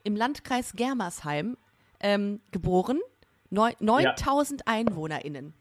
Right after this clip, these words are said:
Speaker 2: Ja, ähm, ich bin in Kandel geboren, weil in Herxheim bei Landau in der Pfalz, wo ich aufgewachsen
Speaker 1: Ah.
Speaker 2: bin,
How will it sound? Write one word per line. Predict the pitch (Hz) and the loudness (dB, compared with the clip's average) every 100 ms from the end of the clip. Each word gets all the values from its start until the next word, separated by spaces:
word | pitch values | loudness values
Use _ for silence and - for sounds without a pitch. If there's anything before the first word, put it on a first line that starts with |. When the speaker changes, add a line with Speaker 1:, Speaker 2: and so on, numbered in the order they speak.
| - - | -20 -10
Speaker 2:
Ja, | 139 139 143 156 175 220 262 - - | -2 6 8 10 8 4 0 -2 4
ähm, | 185 185 185 - | 6 6 4 -2
ich | - 156 | -6 -4
bin | 185 202 202 202 180 | -2 -2 -2 -6 -6
in | 170 | -6
Kandel | 151 - 190 185 170 | -4 -2 0 -2 -2
geboren, | 147 143 143 156 185 226 277 277 160 | -4 -2 0 2 4 4 2 -2 0
weil | 160 156 151 143 139 | 4 6 6 2 0
in | 139 131 | -2 -2
Herxheim | 123 135 175 196 - 127 123 | -2 2 4 2 0 0 2
bei | 117 113 | 0 0
Landau | 110 117 117 113 113 | 0 0 2 2 2
in | 120 | 0
der | 117 113 | 0 -2
Pfalz, | - 113 127 156 127 | -2 2 2 0 -4
wo | |
ich | 120 - | -2 4
aufgewachsen | 170 - 143 131 139 | 4 4 2 2 0
Speaker 1:
Ah. | 123 | -2
Speaker 2:
bin, | 135 147 143 | 0 0 -2